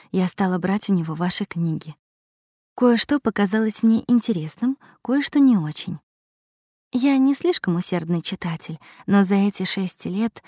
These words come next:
трудно сказать, с какого точно времени это началось, мысли о вас словно туманом окутали мою душу. Мне вдруг с необыкновенной отчетливостью вспомнилось то, что случилось с нами,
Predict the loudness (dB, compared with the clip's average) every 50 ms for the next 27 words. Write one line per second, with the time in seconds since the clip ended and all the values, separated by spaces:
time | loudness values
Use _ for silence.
0 | -20 -20 -20 _ _ _ _ _ -6 -2 -2 0 0 -2 -2 -4 -4 -4 -4 -2
1 | -2 -4 -4 -6 -8 -8 -6 -6 -6 -6 -6 -6 -6 -4 -4 -4 -4 -4 -4 -4
2 | -2 -2 -2 -4 -4 -6 -6 -6 -6 -4 -4 -4 -4 -6 -6 -6 -6 -8 -10 -12
3 | -20 -20 -20 _ _ _ _ _ _ _ 0 4 4 4 4 2 0 0 0 0
4 | 0 -2 -2 -2 -4 -4 -8 -10 -14 -20 -20 _ -12 -6 -2 0 2 4 4 2
5 | 2 2 0 0 0 2 2 2 0 0 0 -2 -4 -6 -6 -10 -8 -4 -4 -2
6 | -2 -2 -2 -4 -6 -6 -8 -8 -8 -8 -8 -10 -10 -12 -14 -18 _ _ _ _
7 | _ _ _ _ _ _ _ _ _ _ _ _ _ _ 4 6 8 10 10 8
8 | 6 6 4 0 0 0 2 2 4 4 4 4 2 0 0 0 0 0 2 2
9 | 2 2 0 -2 -4 -6 -6 -6 -4 -6 -4 -6 -6 -6 -6 -6 -6 -8 -6 -6
10 | -6 -4 -2 0 0 2 0 0 -2 -4 -6 -6 -6 -4 -4 -4 -4 -6 -6 -6
11 | -6 -6 -6 -6 -6 -6 -6 -6 -6 -4 -2 -2 0 2 2 0 0